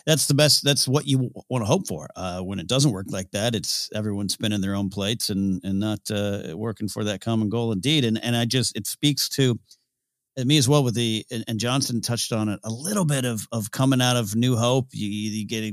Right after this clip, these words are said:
you gotta do something bigger and better, and the shots were bigger and the budget a little bit, e-, everything there, and, and, and just the excitement,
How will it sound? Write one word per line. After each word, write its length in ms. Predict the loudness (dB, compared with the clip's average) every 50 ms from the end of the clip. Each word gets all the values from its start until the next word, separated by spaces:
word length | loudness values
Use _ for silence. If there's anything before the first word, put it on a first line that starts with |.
| -6 -8
you 100 | -8 -6
gotta 200 | -4 -4 -2 -2
do 120 | -2 0
something 280 | 0 0 -2 -2 -2 0
bigger 320 | 0 0 2 2 2 2
and 240 | 2 0 0 -2 -2
better, 380 | -2 -2 0 0 2 2 2
and 140 | 0 0 -2
the 60 | -4
shots 420 | -4 -4 -6 -6 -6 -8 -8 -4 -2
were 100 | 0 0
bigger 320 | 2 2 2 2 4 2 2
and 220 | 2 2 0 -2
the 140 | -4 -6 -10 -14 _ -20 _ _ _ _ _ _ _ _
budget 300 | -2 0 0 0 0 0
a 20 | 0
little 160 | 2 2 4
bit, 120 | 2 2
e-, 140 | 2 -2 -2 0
everything 460 | 2 4 6 6 6 8 6 6 6
there, 260 | 6 6 8 8 6
and, 120 | 6 4
and, 200 | 2 2 2 2
and 120 | 2 2 2
just 220 | 2 2 0 0 -2
the 60 | -2
excitement, 720 | 0 0 2 2 2 2 2 2 2 2 2 2 0 -4